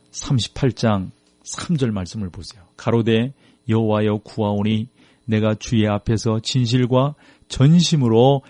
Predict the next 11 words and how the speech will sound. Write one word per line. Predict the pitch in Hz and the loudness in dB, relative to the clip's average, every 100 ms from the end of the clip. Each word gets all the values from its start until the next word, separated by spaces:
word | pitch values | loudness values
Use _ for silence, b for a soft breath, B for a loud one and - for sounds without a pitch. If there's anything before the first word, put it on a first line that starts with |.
| b | b
행하며 | - 147 117 101 104 104 110 | -10 -6 -4 -2 -2 -4 -8
주의 | - 107 107 104 | -6 0 0 0
목전에서 | 101 127 - 156 135 123 135 131 | 0 -2 -2 -4 -2 -2 -2 -6
선하게 | - 139 151 165 156 156 | -2 2 4 4 4 0
행한 | 160 156 147 | 0 0 0
것을 | 143 151 143 | 0 0 -4
추억하소서." | - - 202 - 120 110 113 120 120 127 | -6 2 2 2 -6 -8 -6 -4 -2 -2
하니, | 110 101 113 - b b b - - _ _ | 0 0 -2 -4 b b b -20 -20 _ _
하고 | - 135 107 101 | -6 -4 -2 -2
심히 | 104 - - 131 143 143 143 | -2 -6 -2 0 0 0 0
통곡하니. | - 143 104 - - 101 98 | -4 -4 -6 -8 -12 -12 -12